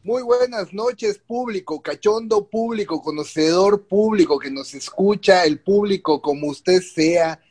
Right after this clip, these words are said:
aunque no sea conocedor, no importa. A hoy va a conocer, aprender, a hablar, escuchar muchas cosas muy bonitas de la sexualidad.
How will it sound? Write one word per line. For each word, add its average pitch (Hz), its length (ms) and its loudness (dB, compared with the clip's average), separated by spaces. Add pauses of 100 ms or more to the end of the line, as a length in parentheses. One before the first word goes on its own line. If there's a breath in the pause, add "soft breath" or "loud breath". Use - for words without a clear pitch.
(220)
aunque 143 420 0
no 185 160 0
sea 185 220 2
conocedor, 135 800 -4
no 185 200 0
importa. 151 720 0
A 139 140 -4
hoy 185 280 0
va 160 180 -4
a 160 100 -8
conocer, 151 800 -8
aprender, 131 920 -2 (480 soft breath)
a 113 160 -10
hablar, 151 720 0
escuchar 156 1000 -4 (120)
muchas 175 640 -6
cosas 156 680 -10 (440)
muy 147 240 0
bonitas 147 880 -2 (120)
de 156 440 -2
la 117 180 -6
sexualidad. 104 800 -8